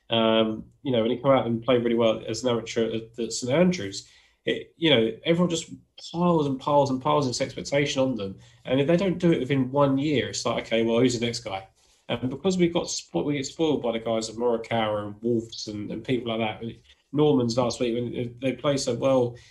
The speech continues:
in as an amateur, even still, Elvis Smiley, another one. As soon as they start showing any promise at such a young age, it's like, right, when are they gonna win? And sometimes it just takes people to, to sharpen their teeth and, and get into it. It's,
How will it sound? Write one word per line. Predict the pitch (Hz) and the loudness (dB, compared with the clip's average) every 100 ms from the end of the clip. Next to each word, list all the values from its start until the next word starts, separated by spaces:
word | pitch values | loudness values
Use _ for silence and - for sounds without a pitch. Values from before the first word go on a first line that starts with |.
| _ - | _ -2
in | 123 117 - | 0 0 -2
as | 135 151 143 | 0 2 4
an | 107 | 2
amateur, | 101 92 - 104 | -2 -4 -4 -2
even | 104 104 | -4 -4
still, | - 165 151 - | 0 4 6 4
Elvis | 117 120 120 - | 2 2 2 0
Smiley, | 156 165 113 | 2 4 4
another | 117 135 | 4 2
one. | 107 95 - - _ | -2 -6 -12 -20 _
As | 123 - | -4 0
soon | 196 196 | 0 2
as | |
they | 180 156 | 2 2
start | - 151 | 0 -2
showing | - 147 | 0 0
any | 156 156 | 0 0
promise | 147 151 123 | 0 -2 -2
at | - | -4
such | - 127 | -6 -6
a | |
young | 127 135 | -2 0
age, | 135 101 107 | 0 0 -2
it's | - | -2
like, | 117 113 | -2 -2
right, | 117 110 117 | -2 -4 -2
when | 120 120 | 0 2
are | |
they | 117 | 2
gonna | 113 110 | 2 0
win? | 107 92 - _ _ _ - | -2 -6 -18 _ _ _ -6
And | 123 120 120 | -2 -2 -2
sometimes | 180 170 170 147 | 0 0 0 -2
it | - | -4
just | 160 165 | -6 -4
takes | - 170 - | -2 -2 -2
people | 139 127 | -2 -2
to, | 123 139 123 120 | -2 -2 -2 -2
to | 131 | -6
sharpen | - 139 135 | 0 0 0
their | 120 | -4
teeth | 113 135 131 131 | -2 0 0 -2
and, | 117 117 | -6 -4
and | 120 113 | -4 0
get | 131 | 0
into | 131 135 - | 2 0 -4
it. | 98 | -6
It's, | - - | -8 -10